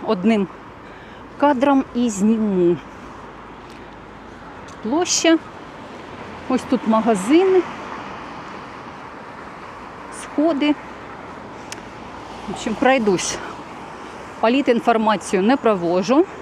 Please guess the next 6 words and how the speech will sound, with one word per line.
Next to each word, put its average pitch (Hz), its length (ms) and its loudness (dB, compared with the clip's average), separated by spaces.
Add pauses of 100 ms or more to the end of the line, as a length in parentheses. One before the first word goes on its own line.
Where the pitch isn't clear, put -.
(1400)
Е, 190 140 4
тільки 233 300 2
скажу, 226 360 4
що 202 320 2 (120)
плюс 247 220 4 (200)
п'ять. 196 520 0